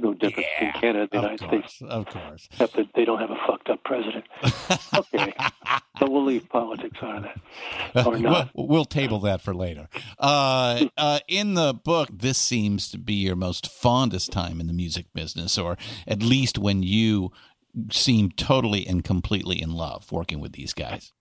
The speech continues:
Speaker 1: Yeah, I was totally and completely
Speaker 2: In
Speaker 1: involved,
Speaker 2: love.
Speaker 1: but I can't, I can't say it was my most passionate, passionate time. No, I can't. I, what-, whatever. There were so many albums that I worked with.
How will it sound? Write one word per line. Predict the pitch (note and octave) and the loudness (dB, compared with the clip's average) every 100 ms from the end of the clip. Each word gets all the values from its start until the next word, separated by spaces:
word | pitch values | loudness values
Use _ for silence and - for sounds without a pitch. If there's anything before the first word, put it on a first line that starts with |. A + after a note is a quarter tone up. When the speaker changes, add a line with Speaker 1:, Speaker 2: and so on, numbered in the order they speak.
| - | 2
Speaker 1:
Yeah, | E4 | 4
I | A3+ | 4
was | A3+ C4+ - | 2 0 2
totally | F3 E3 | 2 2
and | D3 | 2
completely | C#3 D#3 C#3+ C#3+ | 2 2 2 2
Speaker 2:
In | |
Speaker 1:
involved, | C3 C#3 B2+ F3 | 2 2 2 2
Speaker 2:
love. | D#3+ | 2
Speaker 1:
but | |
I | F3+ | 2
can't, | F#3+ F3 | 2 0
I | G3+ | 2
can't | G#3 - | 0 2
say | D3 | 0
it | |
was | B2 | 2
my | B2+ | 0
most | A#2+ A#2+ - | 0 -2 -2
passionate, | B2+ A2+ B2+ B2 E3+ - _ - | -4 -2 -2 -2 -4 -10 _ 0
passionate | D3+ B2 C3+ A#2 - | 0 2 0 -4 -2
time. | G#2 A#2+ | -4 0
No, | D3+ D3 | 2 2
I | C#3 | 0
can't. | - D3 A2+ - - - - | 0 0 0 -6 -20 -10 0
I, | D#3+ | 0
what-, | D3 E3 E3 | 4 2 4
whatever. | D#3+ E3 F3+ D#3+ D3+ - - - - - _ _ - | 2 2 2 0 -6 -10 -20 -20 -20 -20 _ _ -8
There | D#3 F3 | 2 4
were | F3 - - - | 4 0 0 2
so | A#3 | 4
many | F#3+ D3 | 6 6
albums | C#3 C#3 | 4 4
that | B2+ | 4
I | C3+ | 4
worked | C3 C3+ | 4 2
with. | C3 | 0